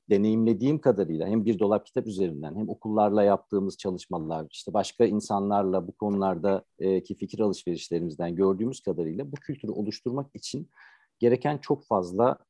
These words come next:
e, şey var ve bunlar henüz eksik. Şimdi mesela, e, okullara kütüphane, e, okul binası yaparken kütüphane koyuyorlar içine bir tane. Bir odayı raf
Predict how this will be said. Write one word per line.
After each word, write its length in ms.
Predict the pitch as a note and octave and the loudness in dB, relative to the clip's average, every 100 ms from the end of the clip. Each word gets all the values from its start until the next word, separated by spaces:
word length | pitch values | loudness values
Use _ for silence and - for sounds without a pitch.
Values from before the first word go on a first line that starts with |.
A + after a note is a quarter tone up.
| - | -4
e, 40 | G2 G2 F#2+ G2 | 0 2 0 -2
şey 320 | - G#2+ G2+ | -4 2 2
var 180 | F2+ G#2+ | 4 2
ve 120 | A2 | 2
bunlar 320 | F2 G2+ G#2+ G#2 | 0 0 -2 -2
henüz 260 | G#2 G#2+ - | -4 -4 -8
eksik. 420 | - - _ _ _ _ _ _ - | -12 -12 _ _ _ _ _ _ -2
Şimdi 100 | A2+ | 0
mesela, 520 | B2 B2+ G#2+ A#2+ C3 _ - | 4 4 8 8 6 _ -2
e, 520 | A2 G#2+ G#2+ G#2+ G#2 - - | 2 4 4 2 0 -4 -2
okullara 460 | C3+ B2 G2+ B2 | 0 2 2 2
kütüphane, 640 | B2+ - A#2 G#2 G#2 G2 - _ _ | 0 -6 0 0 2 -2 -4 _ _
e, 260 | - F2+ F2 E2+ - - | -8 -6 -6 -10 -14 -4
okul 380 | - - G#2+ F#2 | -4 0 -2 0
binası 380 | A2 G#2 - A#2 | 2 2 2 4
yaparken 640 | B2+ G#2 E2+ - D3+ - _ | 4 4 2 2 0 -2 _
kütüphane 460 | - - G#2 F2 E3+ | -8 -2 2 4 4
koyuyorlar 440 | - D3+ C3 G2 | 6 8 8 6
içine 300 | E2+ - E2 | 2 -4 -10
bir 60 | D2+ | -8
tane. 320 | - C#2+ C2+ _ _ | -6 -8 -8 _ _
Bir 160 | A#2+ - | -4 0
odayı 540 | - A#2+ G#2+ F2+ D#3+ G#3 _ _ | 4 6 6 6 2 2 _ _
raf 280 | A2+ B2+ - | 4 6 6